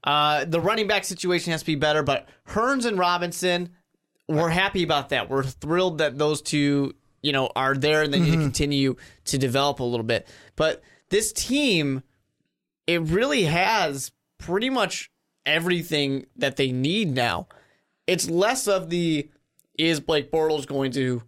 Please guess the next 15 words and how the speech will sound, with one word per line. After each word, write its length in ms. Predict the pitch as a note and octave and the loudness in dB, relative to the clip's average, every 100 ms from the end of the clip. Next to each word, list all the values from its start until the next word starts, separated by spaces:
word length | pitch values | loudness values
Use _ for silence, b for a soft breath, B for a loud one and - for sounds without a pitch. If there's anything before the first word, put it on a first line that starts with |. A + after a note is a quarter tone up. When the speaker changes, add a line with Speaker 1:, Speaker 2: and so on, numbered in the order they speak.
| _ | _
Speaker 1:
have 200 | - C#3+ | -2 0
his 100 | C#3 | 0
coming 280 | - C#3 C3+ | -2 -4 0
out 320 | D3 F3+ - | -2 -2 -6
party? 400 | - C3 B2 B2+ | -6 -2 0 0
It's 120 | B2+ D#3 | 0 0
more 220 | E3+ F3 | 2 2
of, 160 | D#3 C#3+ b b b b _ _ - | 0 -2 b b b b _ _ 0
is 220 | E3+ F3 | 0 2
the 260 | E3 D#3+ C#3 | 0 0 -2
Jacksonville 580 | - E3 D#3+ - D#3 D#3 | -2 0 0 -2 -2 -2
Jaguars 540 | C#3 C#3+ C#3 C3+ C3+ | 2 2 2 0 0
a 60 | A#2+ | -2
real 240 | A#2+ B2 | 0 -2
team? 380 | A#2 E3+ E3+ C3 | 0 0 0 -2